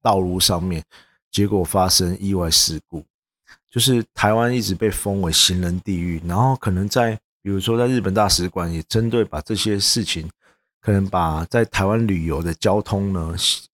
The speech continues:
呃，列为一个你需要注意的警示项目。这其实都是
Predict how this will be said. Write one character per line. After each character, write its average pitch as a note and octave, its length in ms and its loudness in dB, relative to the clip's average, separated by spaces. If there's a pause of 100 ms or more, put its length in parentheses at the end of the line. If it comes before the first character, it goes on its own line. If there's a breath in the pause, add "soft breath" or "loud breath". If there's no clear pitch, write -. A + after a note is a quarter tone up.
呃， G2 100 -2
列 A2+ 260 4
为 E2+ 220 0
一 F#2+ 100 0
个 F2+ 220 -4
你 E2+ 160 -6
需 G#2+ 300 0
要 F#2+ 260 0 (340)
注 G#2 300 4
意 F#2+ 140 0
的 D#2 100 -8
警 D#2 260 -4
示 G2 200 0
项 E2+ 240 -2
目。 D#2+ 200 -4 (560 soft breath)
这 D3+ 60 -4
其 C3+ 160 4
实 A2+ 180 4
都 A#2 160 2
是 G#2+ 460 0